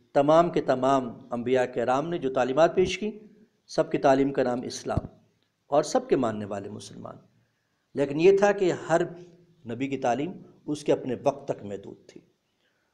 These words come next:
वअद्द लिल काफिरीन, और तैयार किया कुफार के लिए, यानी जिन्होंने उन अम्बिया की तालीम के ख़िलाफ़ किया, इनकार किया, वो काफिर है, उन-, और उनके लिए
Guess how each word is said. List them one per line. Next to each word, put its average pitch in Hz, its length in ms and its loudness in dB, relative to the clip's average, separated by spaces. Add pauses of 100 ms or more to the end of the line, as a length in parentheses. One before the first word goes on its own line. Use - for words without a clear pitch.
(400)
वअद्द 185 300 6
लिल 208 200 6
काफिरीन, 160 640 0
और 123 180 2 (360)
तैयार 151 320 6
किया 165 180 0
कुफार 117 380 -4
के - 120 -12
लिए, 113 80 -6
यानी 135 240 -2 (120)
जिन्होंने 190 360 6
उन 165 160 -2
अम्बिया 143 380 6
की 196 160 2
तालीम 175 360 4
के 190 180 4 (360)
ख़िलाफ़ 180 360 4
किया, 202 120 6
इनकार 175 360 6
किया, 185 160 4
वो 139 100 2
काफिर 151 360 2
है, 202 60 0
उन-, 170 220 -2
और 143 180 6
उनके 214 220 4
लिए 208 120 4